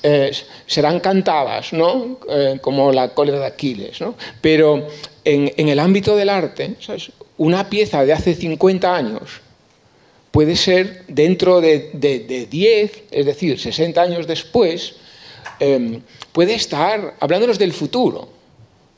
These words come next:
¿sabes? Eh, y claro, cu-, cuando pasa eso es, es increíble, ¿no? Eh,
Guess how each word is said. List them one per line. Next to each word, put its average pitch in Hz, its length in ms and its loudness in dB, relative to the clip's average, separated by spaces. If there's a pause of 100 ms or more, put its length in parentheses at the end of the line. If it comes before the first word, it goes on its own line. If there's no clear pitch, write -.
(360)
¿sabes? - 360 -10 (680)
Eh, 120 300 0 (1120)
y 135 120 -12
claro, 131 340 -8
cu-, - 340 -6
cuando 123 260 0
pasa 151 320 -2
eso 151 440 -2
es, - 360 -10
es 139 220 -4
increíble, 135 800 -4 (180)
¿no? - 200 -10 (200)
Eh, 117 360 -8